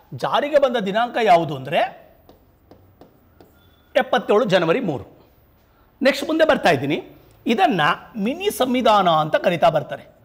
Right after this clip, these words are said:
ಯಾಕೆ ಮಿನಿ ಸಂವಿಧಾನ, ಮಿನಿ ಕಾನ್ಸ್ಟಿಟ್ಯೂಷನ್ ಅಥವಾ ಪುಟ್ಟ ಸಂವಿಧಾನ ಅಂತ ಯಾಕೆ ಕರೀತಾರೆ? ಈ ತಿದ್ದುಪಡಿನಲ್ಲೇ ಹತ್-, ಸುಮಾರು ಅಂಶಗಳನ್ನ, ಹತ್ತೊಂಬತ್ತಕ್ಕಿಂತ ಹೆಚ್ಚು ಅಂಶಗಳನ್ನ ಸೇರ್ಪಡೆ ಮಾಡಿದ್ದಾರೆ.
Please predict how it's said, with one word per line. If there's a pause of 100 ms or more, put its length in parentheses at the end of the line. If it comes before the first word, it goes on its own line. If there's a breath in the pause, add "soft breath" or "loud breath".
(880)
ಯಾಕೆ
ಮಿನಿ
ಸಂವಿಧಾನ,
ಮಿನಿ
ಕಾನ್ಸ್ಟಿಟ್ಯೂಷನ್
ಅಥವಾ (120)
ಪುಟ್ಟ
ಸಂವಿಧಾನ
ಅಂತ
ಯಾಕೆ
ಕರೀತಾರೆ? (640 soft breath)
ಈ
ತಿದ್ದುಪಡಿನಲ್ಲೇ (120)
ಹತ್-,
ಸುಮಾರು
ಅಂಶಗಳನ್ನ, (600 soft breath)
ಹತ್ತೊಂಬತ್ತಕ್ಕಿಂತ
ಹೆಚ್ಚು
ಅಂಶಗಳನ್ನ (460)
ಸೇರ್ಪಡೆ
ಮಾಡಿದ್ದಾರೆ.